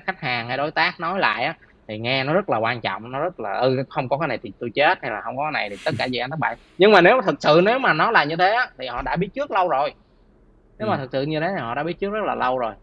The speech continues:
Speaker 1: Ít nhất là đủ thời gian để mà mình xử lý công việc đó. Cho nên thường cái chọn lựa của anh là dời cái deadline lại.
Speaker 2: Ừ. <laughs> Ok, em, em rất thích cái quan điểm này.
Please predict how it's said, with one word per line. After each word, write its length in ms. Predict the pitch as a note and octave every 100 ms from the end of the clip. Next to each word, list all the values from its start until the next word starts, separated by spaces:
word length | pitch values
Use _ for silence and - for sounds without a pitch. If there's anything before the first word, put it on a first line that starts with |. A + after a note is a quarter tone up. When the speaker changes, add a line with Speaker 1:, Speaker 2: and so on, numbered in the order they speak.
| _
Speaker 1:
Ít 140 | F3+ F3
nhất 160 | G3
là 180 | B2+ A2
đủ 240 | B2 A2+ G3
thời 120 | E3
gian 180 | C#3 C3
để 80 | C3+
mà 140 | C3+
mình 120 | A2
xử 160 | G#2 A2+
lý 180 | E3 G3
công 120 | D#3+
việc 100 | A#2 A2+
đó. 180 | C#3+ - - _ -
Cho 60 |
nên 180 | C#3 C#3
thường 360 | C#3 D3+ C#3+ A#2+
cái 120 | F3
chọn 200 | F3 B2
lựa 160 | A#2+ A#2+
của 140 | D#3
anh 180 | C3+ B2+
là 100 | A#2
dời 240 | A2+ G#2+
cái 60 | G#2
deadline 320 | E3+ C#3+ A2+
lại. 220 | G#2 G2+ - _ _ _ _ _ _ _ _ _ - -
Speaker 2:
Ừ. 60 | G#2 F#2+ - -
<laughs> 340 | - - - -
Ok, 140 | C#3 C3 A#2+ -
em, 180 | - B2
em 140 | B2+ A#2+
rất 140 | C3
thích 140 | C3 -
cái 100 | A#2
quan 140 | A2+
điểm 140 | A2+
này. 120 | F2+